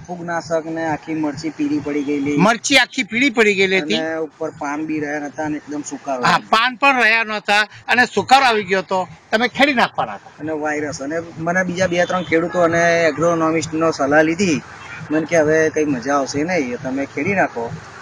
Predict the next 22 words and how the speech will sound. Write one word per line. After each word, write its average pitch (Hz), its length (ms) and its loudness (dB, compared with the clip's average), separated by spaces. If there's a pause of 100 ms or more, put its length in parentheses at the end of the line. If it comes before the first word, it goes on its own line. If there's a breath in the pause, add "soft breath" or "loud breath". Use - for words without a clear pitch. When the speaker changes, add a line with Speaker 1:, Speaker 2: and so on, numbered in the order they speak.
Speaker 1:
અને 139 180 0
બાજરીની 139 460 0
રોપણી 127 300 -6
કરી." 180 160 2
Speaker 2:
હા, 214 260 2
એક્સપર્ટ - 420 0
લોકોએ 247 360 4
એડવાઇસ 226 420 2
આપી 226 260 0
શંભુભાઈને 196 720 0 (260 soft breath)
કે 226 120 4
ખેડી 262 400 0
નાખવું 240 320 0
પડશે, 208 380 2
આમાં 208 280 2
કંઈ 220 140 2
મજા 202 320 4
રહેલી 190 460 0 (240)
નથી. 165 320 -2 (200)
એટલામાં 254 360 2
તમને 226 280 2
અમારા 208 440 4